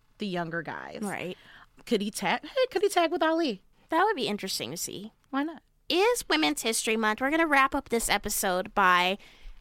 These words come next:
Speaker 2: kinda getting a little bit of our, uh, fan response that we got on Twitter. So I asked, "Who are three of your favorite female W W E superstars, past or present?" So we'll give ours first, and then we'll kinda go into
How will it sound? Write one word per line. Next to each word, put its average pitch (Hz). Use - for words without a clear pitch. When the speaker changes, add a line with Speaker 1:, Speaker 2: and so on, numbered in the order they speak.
Speaker 2:
kinda 466
getting 453
a 427
little 370
bit 359
of 330
our, 294
uh, 262
fan 359
response 233
that 214
we 214
got 208
on 190
Twitter. 247
So 190
I 320
asked, 226
"Who 392
are -
three 277
of 311
your 269
favorite 214
female 294
W 233
W 208
E -
superstars, 190
past 208
or 208
present?" 165
So -
we'll 262
give 403
ours 196
first, 175
and 208
then 220
we'll 214
kinda 208
go 196
into 190